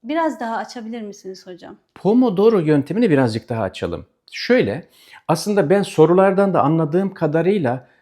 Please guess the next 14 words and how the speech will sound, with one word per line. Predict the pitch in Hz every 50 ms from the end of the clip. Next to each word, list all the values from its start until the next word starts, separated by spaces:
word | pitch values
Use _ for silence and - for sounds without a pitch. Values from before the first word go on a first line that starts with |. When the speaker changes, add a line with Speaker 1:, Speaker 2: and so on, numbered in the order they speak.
| _ _
Speaker 2:
zaman | 123 120 147 165 185 202 202 190 196
kısmına | - 170 160 - - 151 151 143 -
takılınmış. | - 117 - - 110 107 101 104 95 90 98 - - - - _ _ _ _ _ _ _ _ _ _ 135
Yani | 143 143 131 120
beş | 151 180 190 185 - 170
dakika | 156 156 - 143 - - 135 113
ders | 151 170 180 170 - -
yerine | 143 127 113 107 127 156 151 - - -
on | 175 196 190 175
dakika | 156 143 - - - - - 175 151 120
ders | 156 160 160 - - -
yapsa | 147 123 - - - - 190 -
olmaz | - 147 143 139 127 131 127 120 107 98 95
mı? | 90 85 82 -